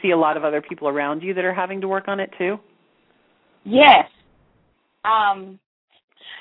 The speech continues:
Speaker 2: I think most, and I don't know if you believe in the type A and type B personality.
Speaker 1: Oh, hell yeah.
Speaker 2: Uh, but I,
Speaker 1: <laughs> Sorry.
Speaker 2: I'm, I'm a firstborn, I'm a firstborn type A personality, and,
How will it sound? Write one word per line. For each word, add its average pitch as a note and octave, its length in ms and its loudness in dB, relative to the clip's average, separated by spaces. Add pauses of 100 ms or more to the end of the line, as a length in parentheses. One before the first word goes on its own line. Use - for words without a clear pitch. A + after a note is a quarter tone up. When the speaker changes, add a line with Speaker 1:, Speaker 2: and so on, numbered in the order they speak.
(120)
Speaker 2:
I B3+ 160 -2
think C4+ 280 -2
most, A#3+ 300 -2 (600)
and A3+ 140 -2
I B3+ 140 -4
don't C4 180 0
know A3+ 100 0
if G#3+ 100 -2
you A3+ 120 -14
believe G3 380 -12
in E3+ 140 -10
the E3 100 -10 (120)
type G#3 260 -4
A F3+ 420 -4
and D3 120 -12
type E3+ 280 -8
B E3+ 180 -16
personality. D#3+ 680 -6
Speaker 1:
Oh, G#3+ 160 0
hell F#3 220 -4
yeah. D3 320 -2
Speaker 2:
Uh, - 280 -2 (400)
but F#3 300 -2
I, G#3 120 -10
Speaker 1:
<laughs> - 40 -20
Sorry. A3+ 260 0
Speaker 2:
I'm, A#3 120 -4 (100)
I'm A3+ 120 -4
a G#3+ 80 -4 (180)
firstborn, G#3+ 920 0
I'm G#3+ 100 -8
a - 180 -2
firstborn A3 680 -4
type G#3 280 -2
A G3+ 240 -4
personality, G3 920 -4
and, D3+ 180 -10